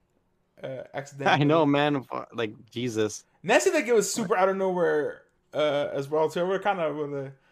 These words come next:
Speaker 1: kinda wish they set it up.
Speaker 2: Yeah.
Speaker 1: Um, man.
Speaker 2: Like, he's, like, looking at a picture <laughs> of Shirley while he's in the mech, and then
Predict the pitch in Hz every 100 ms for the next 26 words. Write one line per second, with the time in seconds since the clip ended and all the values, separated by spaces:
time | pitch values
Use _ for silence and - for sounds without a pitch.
0 | _ _ - 175 143 156 147 135 151 139
1 | 131 139 135 - _ _ _ _ _ _
2 | _ - 135 123 107 107 107 _ _ _
3 | _ _ - 135 127 120 123 _ _ _
4 | _ _ _ _ _ _ _ _ _ _
5 | _ _ _ _ _ _ _ _ _ _
6 | 151 160 156 127 123 117 120 127 139 117
7 | 151 127 - 151 - 147 139 165 135 -
8 | 143 143 143 139 127 127 123 127 120 117
9 | 123 123 - 117 110 110